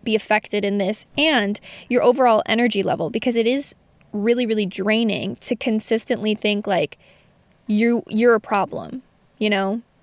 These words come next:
Like, you are the issue and everybody else is acting in a way just because of you. Now, one way to kinda navigate this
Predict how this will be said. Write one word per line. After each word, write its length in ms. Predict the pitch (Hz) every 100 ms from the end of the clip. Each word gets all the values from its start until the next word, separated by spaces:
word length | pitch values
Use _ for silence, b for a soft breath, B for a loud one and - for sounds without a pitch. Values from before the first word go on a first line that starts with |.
| _ -
Like, 160 | 208
you 320 | 208 214 247 240
are 240 | - 214
the 160 | 214 -
issue 520 | 202 208 208 196 185 -
and 320 | 208 202 226 - _
everybody 400 | 233 233 233 220
else 220 | 208 190
is 100 | 220 -
acting 340 | 196 196 208
in 60 | 208
a 60 | 196
way 360 | 190 175 165 - B B B B _ _ _ _
just 240 | - 226 -
because 580 | 226 233 196 196 - - -
of 120 | 202
you. 260 | 139 - 247 -
Now, 180 | 254
one 260 | 254 277 392
way 120 | 466
to 80 | 466
kinda 240 | - 311 294
navigate 800 | 233 196 202 233 247 254 262 - -
this 540 | 247 269 269 - -